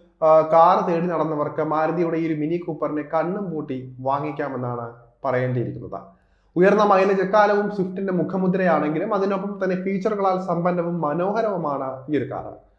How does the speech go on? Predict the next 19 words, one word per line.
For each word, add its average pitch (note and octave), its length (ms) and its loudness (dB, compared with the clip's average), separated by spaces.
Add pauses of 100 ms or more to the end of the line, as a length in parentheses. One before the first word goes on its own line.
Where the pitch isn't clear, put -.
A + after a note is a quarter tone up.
(440)
ആറ് B3+ 240 8
ലക്ഷത്തി C4 260 0
നാൽപത്തി F#3+ 420 0
ഒൻപതിനായിരം F3+ 480 2
രൂപ E3+ 160 2
മുതൽ F3 260 0
ഒൻപത് G3+ 320 2
ലക്ഷത്തി F#3 280 -4
അറുപത്തിനാലായിരം F3 600 0
രൂപ E3+ 280 -2
വരെയാണ് D#3+ 280 -2
മാരുതി D#3 340 -2
സുസുക്കിയുടെ D3 680 -6
കോമ്പാക്ട് D#3 440 -2
ഹാച്ച്ബാക്കിന് C#3+ 760 -6 (460)
വരുന്ന D#3 380 2
എക്സ് E3 180 -4
ഷോറൂം A#2 260 -2
വില. F2+ 180 -10